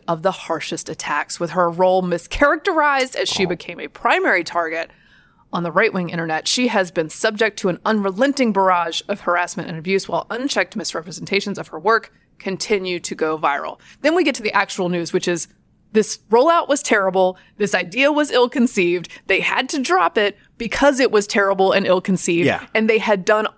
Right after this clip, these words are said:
Speaker 1: almost no vetting of Jankowicz, who it turns out has this very colorful internet
Speaker 2: Yeah.
Speaker 1: trail of videos of her singing.
Speaker 2: Very colorful.
Speaker 1: Uh, yes. Parodies of
Speaker 2: She's like
Speaker 1: sometimes
Speaker 2: Mary
Speaker 1: sexualized
Speaker 2: Poppins. She's
Speaker 1: Harry
Speaker 2: Mary
Speaker 1: Potter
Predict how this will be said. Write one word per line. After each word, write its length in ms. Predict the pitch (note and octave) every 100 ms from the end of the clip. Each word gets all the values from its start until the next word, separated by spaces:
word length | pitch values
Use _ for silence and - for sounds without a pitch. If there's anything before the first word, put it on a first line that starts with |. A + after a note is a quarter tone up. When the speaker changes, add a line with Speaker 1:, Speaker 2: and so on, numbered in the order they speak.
| -
Speaker 1:
almost 480 | D#4+ E4 D4+ D4
no 180 | B3 B3
vetting 360 | G#3 A3 G#3+ G3+
of 80 | F3+
Jankowicz, 560 | C#4 D4+ B3 G#3 G3 - _
who 140 | - A3+
it 100 | -
turns 320 | D#4 D#4 C4
out 220 | A3+ G#3 - _
has 260 | - A3 F#3+
this 300 | G#3 G3 - _ _ _ F4+ G#4
very 380 | G4 G4 D#4+ C4+
colorful 840 | - B3+ B3 A3+ - F#3+ E3+ D#3 - _ _
internet 520 | G#3+ A3+ G#3+ G3 E3+
Speaker 2:
Yeah. 100 | F2+
Speaker 1:
trail 580 | - - A3 F#3 E3 D#3 - - -
of 220 | F#3+ E3
videos 560 | E3 A3+ A#3 G3+ F#3
of 140 | F3 E3
her 160 | E3
singing. 380 | D#3+ - D#4 C#4+ C#4 C4
Speaker 2:
Very 0 | B3
colorful. 420 | D3 G2+ - D#2+ -
Speaker 1:
Uh, 40 |
yes. 260 | F3+ - - -
Parodies 760 | - B3 B3+ B3 B3 A#3 G#3+
of 400 | - F#3 F3 D#3+
Speaker 2:
She's 100 | -
like 80 | -
Speaker 1:
sometimes 240 | - A3 F#3+
Speaker 2:
Mary 160 | F#3
Speaker 1:
sexualized 80 | C4
Speaker 2:
Poppins. 520 | C4+ C#4 C4 B3+ B3
She's 120 | A#3+ C4
Speaker 1:
Harry 140 | A#3
Speaker 2:
Mary 140 | F#3
Speaker 1:
Potter 280 | F3+ C4+ C4+